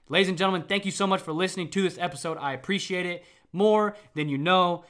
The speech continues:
If you ever need anything, send me a message on social media at Colin underscore Hayes, at Better You Show, at Decade Investor. Send me a message. I will get back to you as soon as I can. Make sure to follow us on all social media at Better You Show. Share this podcast with a friend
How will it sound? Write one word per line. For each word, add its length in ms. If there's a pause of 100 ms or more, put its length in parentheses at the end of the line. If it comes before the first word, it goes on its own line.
(160)
If 100
you 120
ever 260
need 140
anything, 360
send 260
me 140
a 100
message 400
on 200
social 320
media 360 (120)
at 240
Colin 280
underscore 380
Hayes, 500
at 200
Better 180
You 140
Show, 400
at 180
Decade 280
Investor. 500 (240)
Send 240
me 80
a 40
message. 460 (320)
I 100
will 120
get 200
back 220
to 100
you 140
as 120
soon 300
as 160
I 100
can. 440 (340)
Make 180
sure 120
to 80
follow 320
us 140
on 80
all 280
social 260
media 340 (100)
at 200
Better 180
You 140
Show. 460 (320)
Share 180
this 120
podcast 460
with 120
a 40
friend 320